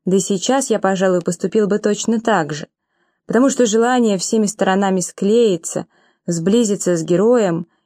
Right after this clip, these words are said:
и сегодня представляется мне самым закономерным актерским стремлением. Борода моя на фотопробах оказалась отвратительно черной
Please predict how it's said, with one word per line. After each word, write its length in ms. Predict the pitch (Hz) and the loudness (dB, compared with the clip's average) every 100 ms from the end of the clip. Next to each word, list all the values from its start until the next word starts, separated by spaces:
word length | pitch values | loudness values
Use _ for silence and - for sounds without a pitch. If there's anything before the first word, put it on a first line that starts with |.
| - | -6
и 80 | 180 | -6
сегодня 440 | - 208 262 240 | -2 0 2 2
представляется 800 | 202 196 - 196 208 208 208 - | 0 -4 -2 0 2 0 -2 -2
мне 320 | 202 190 185 - _ | 0 0 -2 -8 _
самым 420 | - - 254 247 | -8 -2 2 2
закономерным 800 | 220 208 214 202 208 226 208 202 185 - - | 2 0 0 2 2 0 0 -2 -4 -10 -8
актерским 640 | 190 - 208 185 - 180 | -8 -2 0 0 -2 -4
стремлением. 840 | 170 - 208 202 180 151 147 147 - _ _ _ _ _ _ _ _ _ _ _ _ - _ _ _ | -2 -2 0 2 0 0 -4 -6 -10 _ _ _ _ _ _ _ _ _ _ _ _ -20 _ _ _
Борода 360 | 196 208 214 320 | 0 2 4 2
моя 260 | 285 254 233 | 2 2 0
на 120 | 226 | 0
фотопробах 720 | 226 226 180 240 294 254 - | 0 0 2 2 2 2 0
оказалась 480 | 190 202 214 269 247 | -2 0 2 0 0
отвратительно 800 | - 196 202 190 247 240 202 208 | -4 -2 0 0 0 0 0 -2
черной 560 | - 196 175 160 156 | 0 0 2 0 -4